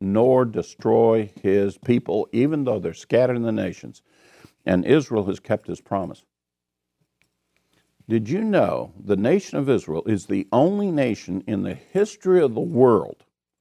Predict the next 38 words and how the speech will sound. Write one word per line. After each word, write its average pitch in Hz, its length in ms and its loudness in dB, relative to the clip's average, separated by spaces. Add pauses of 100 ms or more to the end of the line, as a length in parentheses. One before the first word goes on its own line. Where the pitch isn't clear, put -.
(600)
where 117 200 6
they 117 180 4
have 104 180 2
been 101 180 2
overrun 175 600 2
by 139 160 2
their 123 180 -2
enemies, 82 500 -6 (540)
scattered 151 840 2
and 107 220 -4
taken 143 360 -2
captive 127 520 -2
away 123 520 0
from 123 300 -6
their 107 140 0
native 120 600 0
land, 104 600 -2 (600)
and 113 240 2
then 143 280 2
now 170 340 0
have 117 300 -2
come 156 320 -4
back 117 320 -2
at 80 140 -2
a 90 60 -2
later 135 400 2
time, 90 560 -6 (400)
come 107 240 -2
back 147 280 2
to - 80 -20
their 95 160 0
native 95 400 -2
land 98 360 -6
and 104 260 -2
reestablish 113 840 -2
their 95 160 -2
nation 90 380 -4
again? 80 220 -8